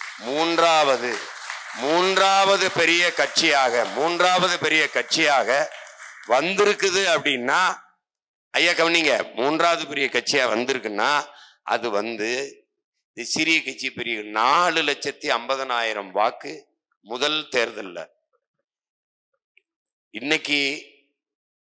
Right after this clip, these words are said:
இன்னைக்கு எவ்வளவு தூரம் இந்த கட்சி வளர்ந்துருக்குன்னு நீங்க பார்க்கணும். நீங்க இன்னைக்கு வந்து சீமான்னு ஒருத்தர் இருக்கான், அவனை கூப்பிட்டு பேசுவோம்னு நீங்க வந்திருக்கீங்கன்னா, பத்து வருஷத்துக்கு முன்னாடி என்னை நீங்க இங்க இந்த இடத்துல கூப்பிட்டு வச்சு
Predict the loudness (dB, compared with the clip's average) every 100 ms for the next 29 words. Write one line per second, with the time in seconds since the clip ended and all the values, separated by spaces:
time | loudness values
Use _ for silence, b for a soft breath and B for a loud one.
0 | _ _ _ _ _ _ _ -4 -4 0
1 | 2 4 4 4 4 2 0 0 -2 -2
2 | -4 0 0 0 -4 -8 -10 -12 -10 -2
3 | -2 -2 -10 -20 _ _ _ _ _ _
4 | _ _ _ _ _ _ _ _ -2 0
5 | 2 -2 -2 -6 -6 -10 -10 -4 0 0
6 | -4 -12 _ _ -6 -6 0 0 0 -4
7 | -6 -4 -4 -4 -6 -6 -6 -6 -6 -8
8 | -2 -2 -2 -4 -4 -2 -2 -4 -6 -6
9 | -4 -6 -6 -10 -12 -12 -8 -2 -2 -4
10 | -12 b b _ -4 -2 -4 -2 -2 -4
11 | -6 -6 -4 -4 -4 -6 -6 -6 -8 -8
12 | -8 -10 -10 -4 -4 -2 -6 -8 -14 -16
13 | -18